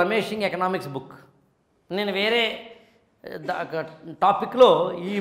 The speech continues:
బుక్స్లో ఏం చదవాలి, ఏం చదవకూడదు చెప్తాను. But in general అయితే మాత్రం లక్ష్మీకాంత్ పాలిటీ కానీ, ఎకనామిక్స్ రమేష్ సింగ్ కానీ, ఇతరత్ర ఏవైతే పుస్తకాలు ఉన్నాయో నేను మళ్ళీ just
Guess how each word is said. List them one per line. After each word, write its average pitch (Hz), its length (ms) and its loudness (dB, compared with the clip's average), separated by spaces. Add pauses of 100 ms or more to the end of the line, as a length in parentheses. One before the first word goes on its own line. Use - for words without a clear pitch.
బుక్స్లో 247 320 -4 (140)
ఏం 202 160 -2
చదవాలి, 185 340 -2 (120)
ఏం 175 140 -8
చదవకూడదు 165 460 -6
చెప్తాను. - 280 -12 (840)
But 220 200 -4 (140)
in 277 80 -2 (180)
general 233 320 2
అయితే 202 160 -4 (120)
మాత్రం 180 280 -4 (1040)
లక్ష్మీకాంత్ 220 680 -4
పాలిటీ 180 360 0
కానీ, 208 180 -8 (840)
ఎకనామిక్స్ 240 640 -2 (240)
రమేష్ 170 320 -4
సింగ్ 202 220 -10
కానీ, 214 200 -6 (1080)
ఇతరత్ర 220 380 0 (240)
ఏవైతే 208 280 -2 (120)
పుస్తకాలు 202 540 2
ఉన్నాయో 170 260 2
నేను 196 180 -4
మళ్ళీ 214 160 -6 (400)
just 190 160 -4